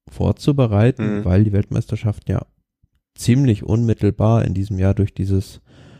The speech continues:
Speaker 1: ähm, große Event im Anfang August schon sind?
Speaker 2: Ja. Äh,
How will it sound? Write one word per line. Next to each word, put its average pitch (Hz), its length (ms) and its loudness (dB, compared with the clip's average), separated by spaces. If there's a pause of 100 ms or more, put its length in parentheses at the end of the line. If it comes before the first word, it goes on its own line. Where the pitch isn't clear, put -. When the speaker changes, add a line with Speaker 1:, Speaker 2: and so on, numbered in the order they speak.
(180)
Speaker 1:
ähm, 92 840 2
große - 400 0
Event 98 680 -2
im 92 180 -4 (100)
Anfang 107 340 -4
August - 460 -4
schon 87 200 -4
sind? - 300 -10 (500)
Speaker 2:
Ja. 101 160 -6 (540)
Äh, 123 120 -2